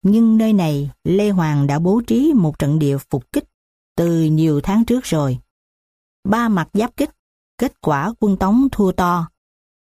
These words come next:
Sách An Nam Chí Nguyên của Cao Hùng Trưng cho biết, Nhân Bảo đem vạn quân xông vào trước bị thế giặc rất mạnh. Viện quân phía sau đến cứu không kịp,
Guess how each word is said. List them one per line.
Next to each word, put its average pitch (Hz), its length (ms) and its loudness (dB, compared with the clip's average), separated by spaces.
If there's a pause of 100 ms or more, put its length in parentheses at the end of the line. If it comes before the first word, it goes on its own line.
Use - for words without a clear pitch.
(120)
Sách - 200 -4 (160)
An 214 260 2
Nam 214 260 2
Chí 226 140 2
Nguyên 226 460 4
của 175 180 -2
Cao 208 220 -2
Hùng 160 280 2
Trưng 190 300 2
cho 185 200 -2
biết, 214 300 0 (680)
Nhân 226 360 2
Bảo 175 320 0
đem 226 260 2
vạn 156 360 0
quân 202 240 0
xông 233 380 0
vào 160 180 0
trước 247 380 -2
bị 156 340 0
thế 240 340 -2
giặc 160 180 -4
rất 262 240 -6
mạnh. 151 300 0 (680)
Viện 175 300 2
quân 226 240 0
phía 262 180 0
sau 220 420 0
đến 220 240 2
cứu 240 260 0
không 220 260 -2
kịp, 147 240 -2